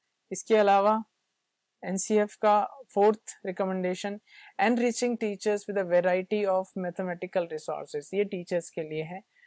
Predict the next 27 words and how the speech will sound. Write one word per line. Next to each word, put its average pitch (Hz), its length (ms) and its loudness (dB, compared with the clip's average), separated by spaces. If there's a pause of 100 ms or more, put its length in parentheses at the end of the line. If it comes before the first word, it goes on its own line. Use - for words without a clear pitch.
(160)
Teachers 208 460 -2
को 214 380 2 (220)
नए 190 380 -2
mathematical 185 720 -4
resource 175 460 -4
के - 160 -4
साथ - 260 -4 (240)
उनको 196 440 -8 (520)
enrich 190 320 0
करना, 156 360 -6
उनको 185 640 -2
और, 190 440 0 (300)
जैसे 170 200 -4
workshop 175 520 0
वगैरह 165 640 0
या 170 160 0
कोई 165 240 -4
और, 165 360 0 (680)
अ, 156 420 2 (640)
journals 180 540 0
हो 175 120 0
गए, 170 280 4
नए 180 240 -2
paper 170 400 -2
हो 165 180 0
गए, 160 260 2
उनको, 185 640 -4